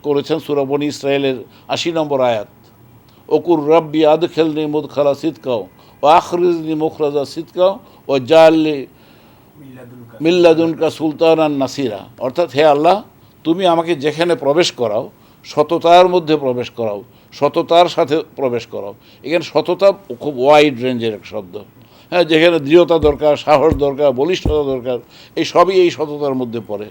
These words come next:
Speaker 1: আবার সেখান থেকে যখন আমাকে বের করবে, সততার মধ্যে বের করবে।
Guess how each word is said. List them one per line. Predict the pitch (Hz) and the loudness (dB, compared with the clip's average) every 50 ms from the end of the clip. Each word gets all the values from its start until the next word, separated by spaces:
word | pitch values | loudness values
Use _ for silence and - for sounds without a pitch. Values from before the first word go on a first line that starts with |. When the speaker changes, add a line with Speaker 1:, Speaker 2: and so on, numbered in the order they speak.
| - - - - - - - | -16 -20 -20 -20 -20 -20 -4
Speaker 1:
আবার | - 143 165 185 180 | -2 4 4 4 4
সেখান | 160 - - 170 160 170 190 190 | 4 -2 -6 -4 -2 -2 -4 -2
থেকে | 180 196 190 190 | 0 0 0 0
যখন | 180 165 175 | 0 0 0
আমাকে | 185 175 175 165 151 151 | 0 0 -2 -2 -2 -4
বের | 135 160 190 190 | 0 2 2 2
করবে, | 170 - 165 147 135 143 175 196 - _ _ - - _ _ | 2 2 0 0 0 -2 -6 -6 -10 _ _ -20 -20 _ _
সততার | - 147 151 139 156 151 160 165 175 | -4 -2 -2 -2 -2 0 2 2 2
মধ্যে | 175 175 165 151 151 | 2 0 -2 -2 -2
বের | 131 127 123 113 | -2 -2 -4 -4
করবে। | 117 113 113 104 107 | -6 -8 -8 -8 -10